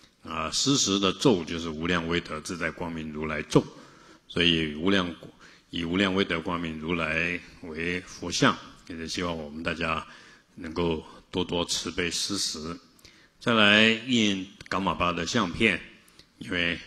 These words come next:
很多里面的仪轨是伽玛巴的加持，那我本人的上师，根本上师是伽玛巴，所以在佛教里面就是说，哎，你要把你的根本上师，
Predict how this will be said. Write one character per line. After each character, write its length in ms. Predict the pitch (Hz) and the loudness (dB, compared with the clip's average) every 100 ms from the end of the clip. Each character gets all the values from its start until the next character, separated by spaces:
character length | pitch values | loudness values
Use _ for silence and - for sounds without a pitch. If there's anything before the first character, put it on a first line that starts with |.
| - _ _ - | -18 _ _ -14
很 180 | 85 | -4
多 140 | 85 104 | 2 2
里 100 | 87 | 4
面 180 | 92 87 | 2 0
的 80 | |
仪 220 | 82 82 104 | 0 0 0
轨 260 | 92 76 | 0 -4
是 300 | 73 85 76 - - - | -6 -8 -10 -14 -16 -12
伽 80 | 82 | -8
玛 120 | 78 | -8
巴 220 | 80 80 | -4 -4
的 160 | 78 76 - | -6 -10 -4
加 200 | 92 90 | 0 0
持， 240 | - 78 78 - - - | -2 -8 -12 -16 -20 -12
那 180 | 85 78 | -8 -6
我 280 | 73 76 80 | -6 -6 -6
本 140 | 87 78 | -8 -8
人 200 | 78 82 | -6 -6
的 120 | 82 | -2
上 240 | - 92 | 0 0
师， 280 | 82 95 95 95 - - _ _ _ | 0 0 0 -2 -14 -20 _ _ _
根 220 | - 120 98 | 0 2 2
本 160 | 80 | 0
上 240 | 80 87 82 | -2 -4 -6
师 160 | 87 | -8
是 100 | 82 | -10
伽 160 | - 80 | -10 -6
玛 160 | 87 | -4
巴， 260 | 73 85 95 - | -4 -4 -6 -10
所 160 | - | -2
以 80 | 101 | -2
在 300 | 87 101 90 - - - - | 2 0 0 -4 -20 -20 -18
佛 120 | - | -4
教 140 | 131 | -2
里 100 | 113 | 0
面 340 | 80 87 90 82 | 0 4 4 2
就 80 | 87 | -2
是 80 | 82 | -4
说， 260 | 87 85 - - - | -2 -4 -6 -20 -14
哎， 100 | 85 | -12
你 100 | 76 | -4
要 180 | 85 85 | -2 -2
把 200 | 82 78 | -2 -6
你 180 | 78 71 | -6 -10
的 260 | 76 76 - - - _ _ _ _ _ _ _ _ - - | -8 -8 -10 -18 -20 _ _ _ _ _ _ _ _ -20 -6
根 180 | 104 92 | -2 0
本 160 | 82 | 0
上 240 | 78 104 80 | 0 0 0
师， 300 | - 101 | -2 -2